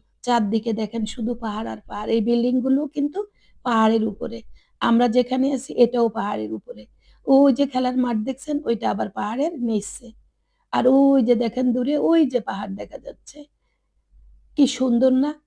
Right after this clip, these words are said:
উঁচু নিচু ঢালু বিল্ডিং গুলো এভাবে সেজে আছে। আর এই যে দেখেন,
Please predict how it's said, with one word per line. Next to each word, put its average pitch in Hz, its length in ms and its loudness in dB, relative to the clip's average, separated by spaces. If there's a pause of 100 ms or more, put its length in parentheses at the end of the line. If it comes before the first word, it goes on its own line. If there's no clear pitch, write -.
(140)
উঁচু 233 340 0
নিচু 226 380 2 (400)
ঢালু 220 380 4 (300)
বিল্ডিং 214 380 4
গুলো 226 180 2
এভাবে 208 320 0
সেজে 226 440 -4
আছে। 233 280 -12 (380)
আর 220 120 0
এই 226 120 2
যে 214 100 0
দেখেন, 214 320 -4